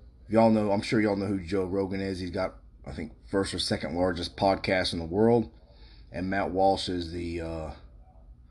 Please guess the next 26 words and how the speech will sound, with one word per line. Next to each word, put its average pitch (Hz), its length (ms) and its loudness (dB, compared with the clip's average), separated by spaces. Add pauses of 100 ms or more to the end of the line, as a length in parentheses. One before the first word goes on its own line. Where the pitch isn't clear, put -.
(400)
the 87 100 -8
gentleman 104 380 4
who 98 100 -2
made 95 440 0
the 85 240 -4
What 104 220 0
Is 87 120 -2
a 90 80 -4
Woman, 92 720 -2 (680)
um, 76 520 -8 (180)
documentary 104 840 0
or 92 160 -4
<laughs> - 180 -2
whatever - 440 -2
you 110 60 -6 (100)
wanna 73 140 -10
call - 260 -4
it 64 80 -10 (460)
that, 87 240 0
uh, 80 260 0 (380)
blew 98 240 2
up 95 220 0
a - 20 -8
couple 82 240 -4
months 85 260 -6
ago. 67 320 -6